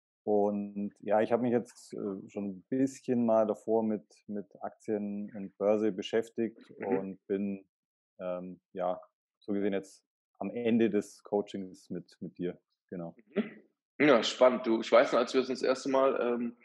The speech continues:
Speaker 2: als wir das erste Mal im Gespräch waren, ähm, ja, hast du ja auch gesagt, eigentlich, boah, du bist eigentlich so ein, relativ zufrieden eigentlich so mit, mit deiner,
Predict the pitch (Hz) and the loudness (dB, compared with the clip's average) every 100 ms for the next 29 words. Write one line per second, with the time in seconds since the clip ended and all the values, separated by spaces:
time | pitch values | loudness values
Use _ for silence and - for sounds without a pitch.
0 | - - - - - - - - 127 120 | -20 -20 -20 -18 -18 -18 -20 -4 0 4
1 | 123 123 127 123 120 110 - 127 143 147 | 4 2 0 0 0 -4 0 2 4 4
2 | 139 143 - 127 123 127 - _ _ _ | 4 2 0 0 -2 -6 -12 _ _ _
3 | _ _ _ - - - - 120 135 147 | _ _ _ -12 -8 -8 2 6 6 6
4 | - 127 131 - 127 131 - 123 135 - | 6 6 6 2 -2 -2 0 -4 -6 -10
5 | - 113 127 131 123 110 117 - 123 135 | 0 4 6 4 2 -8 -14 -4 -2 -2
6 | 123 123 120 - _ - - - 107 120 | -4 -4 -6 -10 _ -20 -16 -4 4 6
7 | 139 277 269 - - - 392 190 117 123 | 6 2 -2 -12 -8 2 2 6 4 4
8 | 120 135 127 123 113 - 110 110 107 107 | 2 4 4 4 -2 -4 -2 2 4 4
9 | 104 | 4